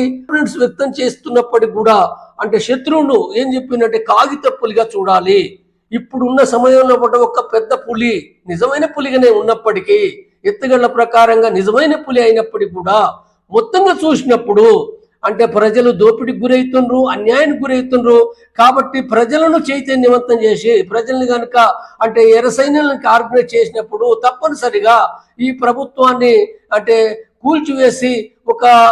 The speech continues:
శ్రామిక వర్గ ప్రభుత్వాన్ని నెలకొల్పే అవకాశం ఉందనే విషయాన్ని కూడా ఏంటంటే వీళ్ళు ఇందులో పుట్ట ఒక, ఆ, విశ్వాసాన్ని వ్యక్తం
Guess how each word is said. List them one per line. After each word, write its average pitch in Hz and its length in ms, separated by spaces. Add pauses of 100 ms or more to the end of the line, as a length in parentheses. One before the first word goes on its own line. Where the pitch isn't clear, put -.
(140)
శ్రామిక 294 500
వర్గ 254 180 (100)
ప్రభుత్వాన్ని 262 600
నెలకొల్పే 262 560
అవకాశం 285 580
ఉందనే 247 340
విషయాన్ని 220 360
కూడా 208 140
ఏంటంటే 202 300
వీళ్ళు 202 200 (380)
ఇందులో 214 280
పుట్ట 208 260
ఒక, - 100 (560)
ఆ, 185 40 (480)
విశ్వాసాన్ని 285 640
వ్యక్తం 233 260